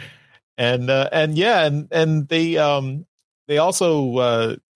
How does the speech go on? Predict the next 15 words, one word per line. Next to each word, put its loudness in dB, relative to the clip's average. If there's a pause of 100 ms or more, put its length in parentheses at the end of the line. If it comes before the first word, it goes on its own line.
(260)
didn't 0
skimp 0
on 0
the 2
voice 0
actor -2
talent. -2
I 2
mean, 0 (840)
all 2
the, 0 (220)
I 0
mean, 0 (400)
I'm 0
sure 0